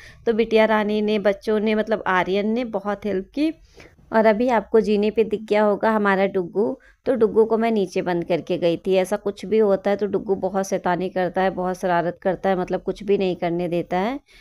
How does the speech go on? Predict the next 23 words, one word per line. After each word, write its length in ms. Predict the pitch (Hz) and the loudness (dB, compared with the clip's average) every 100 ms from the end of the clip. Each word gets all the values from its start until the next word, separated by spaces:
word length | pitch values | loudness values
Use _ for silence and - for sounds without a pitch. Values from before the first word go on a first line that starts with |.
| - - | -20 -2
जब 160 | 202 | 0
भी 100 | 196 | 2
कुछ 240 | 226 220 - | 0 -2 0
जैसे 260 | 202 202 | 0 2
नीचे 260 | 202 196 202 | 0 0 -2
कुछ 180 | 208 - | -4 -2
करना 300 | 208 196 208 | 0 2 0
होता 240 | 208 202 | 0 2
है 80 | 208 | 0
तो 80 | 196 | 0
इसको 240 | 180 190 | -2 -4
ऊपर 220 | 180 196 | 0 0
बंद 220 | 190 202 196 | 0 -2 -2
करती 340 | 202 196 - | -2 -2 -2
हूँ, 160 | 214 - | -2 -4
अगर 260 | 180 185 | -2 -2
ऊपर 240 | 180 - 202 | -2 -2 -2
कुछ 180 | 226 - | -2 -2
करना 300 | 214 196 214 | -2 0 -2
है 100 | 220 | -2
तो 100 | 226 | -2
फिर 160 | 247 | -2
नीचे। 420 | 226 170 - 170 | 0 -2 -2 -6